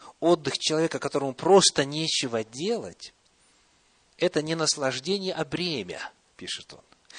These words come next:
Это просто физическое бездействие, отягощенное отвлекающими мыслями и душевным беспокойством. Передышка, которая дается телу только для того, чтобы оно набралось сил для продолжения будничного труда, это случайный отдых.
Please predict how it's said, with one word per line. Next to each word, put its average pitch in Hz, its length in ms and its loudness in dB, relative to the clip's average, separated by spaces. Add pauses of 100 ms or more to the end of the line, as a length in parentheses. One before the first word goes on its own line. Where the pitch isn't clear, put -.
(120)
Это 196 180 6
просто 196 300 0
физическое 190 680 0
бездействие, 127 1300 0 (480)
отягощенное 147 760 0
отвлекающими 170 800 2
мыслями 139 500 -2
и 113 60 -6
душевным 151 540 -2
беспокойством. - 840 -6 (360)
Передышка, 208 680 2
которая 151 360 0
дается 135 680 2 (300)
телу 139 360 2
только 151 280 2
для 123 140 -2
того, 131 200 2
чтобы 120 300 -2
оно 123 100 -6
набралось 120 460 -2
сил - 340 2
для 113 180 0
продолжения 120 560 0
будничного 113 580 -6
труда, 170 360 0 (280)
это - 140 -8
случайный 117 640 -6
отдых. - 540 -14